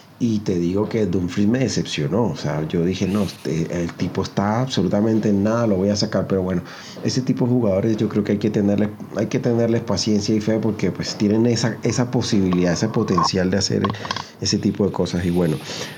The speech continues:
hablando desde el punto de vista ya futbolístico, yo siento que Estados Unidos quedó a deber. O sea, sí, al, al, al comienzo del partido, o sea,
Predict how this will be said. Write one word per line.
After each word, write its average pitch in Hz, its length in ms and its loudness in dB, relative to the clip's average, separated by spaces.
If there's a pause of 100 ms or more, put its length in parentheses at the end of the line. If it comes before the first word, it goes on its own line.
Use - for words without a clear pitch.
hablando 110 400 4
desde 135 140 4
el - 40 0
punto 120 260 2
de 123 40 4
vista 120 220 2
ya 117 140 4
futbolístico, 110 640 2
yo 104 200 0
siento 123 360 0
que 123 80 -2
Estados 101 340 -2
Unidos 107 340 2
quedó 90 300 0
a 90 80 4
deber. 101 360 2 (140)
O 90 80 -4
sea, 95 300 -2 (440)
sí, 131 280 0
al, 104 160 -2 (120)
al, 101 440 2
al 92 380 0
comienzo 98 400 2
del 143 100 2
partido, 101 640 2
o 107 140 -2
sea, 85 480 0